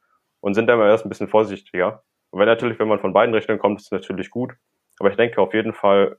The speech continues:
ähm, dieser Bottom-up-Effekt sollte auf jeden Fall da sein, um das Ganze halt sch-,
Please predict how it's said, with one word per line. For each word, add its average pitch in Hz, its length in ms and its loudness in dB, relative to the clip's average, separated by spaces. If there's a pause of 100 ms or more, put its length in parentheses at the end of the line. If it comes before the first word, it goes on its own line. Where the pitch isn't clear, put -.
ähm, 92 420 0
dieser 90 200 0
Bottom-up-Effekt 98 680 -2
sollte 98 200 2
auf 95 120 -6
jeden 101 120 -6
Fall 92 180 0
da 98 200 4
sein, 98 340 0 (380)
um 92 300 -2
das 92 140 -2
Ganze 98 280 -2
halt 90 120 2
sch-, - 180 -16